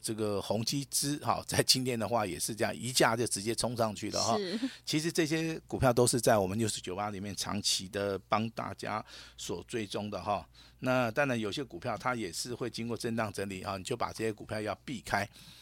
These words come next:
Speaker 1: 好，我认为说有些股票是要去做出一个避开的动作哈。那在这个月，好，只要你看一下，你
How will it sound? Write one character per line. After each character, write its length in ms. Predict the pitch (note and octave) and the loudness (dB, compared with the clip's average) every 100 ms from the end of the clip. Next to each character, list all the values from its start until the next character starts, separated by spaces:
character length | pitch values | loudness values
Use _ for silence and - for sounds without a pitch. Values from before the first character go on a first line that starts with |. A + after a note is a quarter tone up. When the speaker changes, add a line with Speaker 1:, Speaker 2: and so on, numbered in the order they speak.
| - | -2
Speaker 1:
好， 160 | - G2 | 4 4
我 160 | F#2+ G#2 | 4 -2
认 120 | C3 | 0
为 100 | G#2 | 0
说 160 | G2 A2+ | 0 0
有 100 | F#2 | 0
些 120 | A#2 | 0
股 160 | - - | -2 0
票 200 | B2+ G#2 | 2 2
是 220 | - A#2 | 2 2
要 160 | A2 | 0
去 180 | G2 G#2+ | -2 -6
做 220 | G#2 A2+ | -4 -4
出 240 | G2+ A2 A2 - - - - | -4 -6 -8 -10 -12 -12 -10
一 140 | A2+ | -6
个 160 | A2+ G#2+ - | -4 -4 -4
避 140 | B2+ | -4
开 180 | - G#2 | 2 2
的 80 | F#2+ | 2
动 180 | G2+ F2+ | -2 -2
作 140 | G#2 | -2
哈。 240 | F#2 A2+ - - - - | 4 4 2 -6 -18 -4
那 280 | - D#3 C#3+ - - _ | 4 6 6 4 -12 _
在 220 | - E3+ | 6 8
这 120 | C3 G#3+ | 8 4
个 140 | D#3+ | 6
月， 180 | F3 D3+ - | 6 6 2
好， 300 | - G3 C2+ - | 0 2 0 -8
只 140 | - G#2+ | -2 8
要 420 | E3+ D3+ C3+ B2 | 10 12 10 8
你 220 | A2+ F#2 - | 4 -2 2
看 200 | - C3 | 6 6
一 60 | A2+ | 6
下， 160 | B2+ | 2
你 100 | A2+ | 4